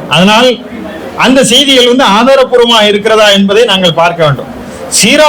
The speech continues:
புராணம் என்பது உமர் புலவர் என்று சொல்லக்கூடிய ஒரு கவிஞர், அவருடைய கற்பனை திறனுக்கு எட்டியவாறு அவர் புனைந்து எழுதியதானே தவிர, அது இஸ்லாத்துடைய புனித நூலோ ஆதாரபூர்வமான நூலோ அல்ல.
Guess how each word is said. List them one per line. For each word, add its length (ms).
புராணம் 400
என்பது 240
உமர் 220
புலவர் 360
என்று 220
சொல்லக்கூடிய 400
ஒரு 120
கவிஞர், 340
அவருடைய 320
கற்பனை 340
திறனுக்கு 420
எட்டியவாறு 560
அவர் 240
புனைந்து 360
எழுதியதானே 580
தவிர, 160
அது 180
இஸ்லாத்துடைய 500
புனித 300
நூலோ 240
ஆதாரபூர்வமான 840
நூலோ 220
அல்ல. 200